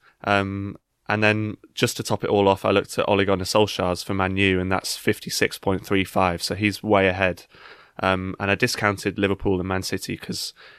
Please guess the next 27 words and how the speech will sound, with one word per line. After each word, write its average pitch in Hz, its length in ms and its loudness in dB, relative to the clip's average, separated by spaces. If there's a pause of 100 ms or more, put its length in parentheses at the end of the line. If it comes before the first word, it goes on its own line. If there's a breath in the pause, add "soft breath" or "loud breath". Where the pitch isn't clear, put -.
(120 loud breath)
they've 98 120 0
had 95 140 2
their 95 140 -2
managers 92 540 -6
much - 300 -6
longer 92 520 0
and, 85 220 -8 (220 soft breath)
you 98 100 -6
know, 90 120 -4
they're 92 120 -2
sort - 220 -2
of 92 80 -6
in 90 80 -8
a 87 60 -8
different - 280 -12
league. 90 300 -4
But, - 200 -4
um, 92 380 -2 (540 loud breath)
yeah, 135 180 6
I 117 40 6
just - 200 -4
thought 175 140 2
it - 60 2
was 120 120 -2
really 120 220 2
interesting 113 540 -2
that 98 140 0